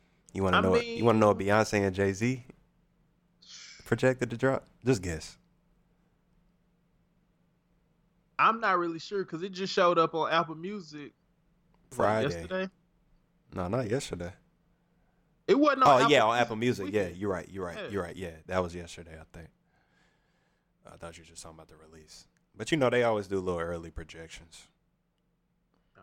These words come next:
Speaker 2: yeah.
Speaker 1: Right now, right now, Beyonce and Jay-Z are sitting at one fifteen to one twenty-five.
Speaker 2: Already?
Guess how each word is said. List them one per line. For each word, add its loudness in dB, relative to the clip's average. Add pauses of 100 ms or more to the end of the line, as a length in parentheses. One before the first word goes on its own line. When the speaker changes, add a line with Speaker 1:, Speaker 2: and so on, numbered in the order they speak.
Speaker 2:
yeah. -16
Speaker 1:
Right 0
now, 2
right 0
now, -4 (260)
Beyonce -8
and -12
Jay-Z -12
are -12
sitting -8
at -14
one -10
fifteen -12 (120)
to -20
one -14
twenty-five. -14 (1600)
Speaker 2:
Already? -4